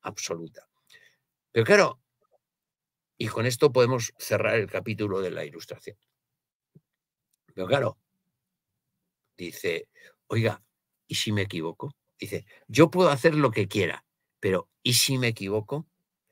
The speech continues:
Dice, "No se preocupe usted, no se va a equivocar, porque haga lo que haga, progresamos indefinidamente".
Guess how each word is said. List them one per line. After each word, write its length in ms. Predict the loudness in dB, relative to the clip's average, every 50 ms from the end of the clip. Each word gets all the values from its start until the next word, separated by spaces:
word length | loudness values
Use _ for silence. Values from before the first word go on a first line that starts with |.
| _ _ _
Dice, 300 | -16 -10 -10 -10 -10 -10 _ _ _ _ _ -6
"No 140 | -4 -2
se 160 | 0 0 0 0
preocupe 420 | 0 -2 -2 -2 -6 -8 -8 -8
usted, 360 | -8 -4 -2 -2 -2 -2 -4 _ _ _ _ _ _ _ _ _ _ _ _ _ _ _ _ _ _ _
no 140 | -4 0 0
se 140 | 2 4 4
va 100 | 4 4
a 20 |
equivocar, 500 | 2 2 0 0 2 2 0 0 0 -2 -8 -18 -20 _ _
porque 420 | -2 -2 -2 0 0 -2 -2 -2 _ _ _ _ 2
haga 360 | 2 2 2 0 0 0 0
lo 200 | 2 0 0 0
que 180 | 0 0 0
haga, 340 | 0 0 -2 -4 -8 -10 -10 _ _ _ _ _ _ _ _ _ _ _ _
progresamos 1120 | 2 6 6 6 6 6 4 2 2 2 4 2 2 0 0 -2 -6 -6 -4 -2 -2 -2
indefinidamente". 1300 | 0 0 -2 0 2 2 0 0 -2 -4 -4 -2 0 0 0 2 2 0 -2 -2 -6 -12 _ -20 -20 _